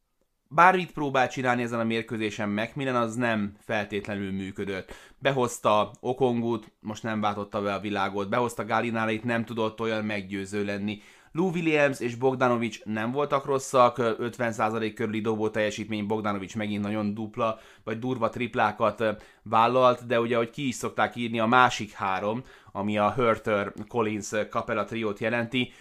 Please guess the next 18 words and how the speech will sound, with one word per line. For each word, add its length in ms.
ők 140
nem 220
tudtak 340
segíteni 460
nekik. 360
Collinsnak 680
null 300
per 160
hetes 340
kezdés 340
után 240
lett 180
egy 100
egész 260
tisztességes 680
estéje, 560
de 320
Capela 640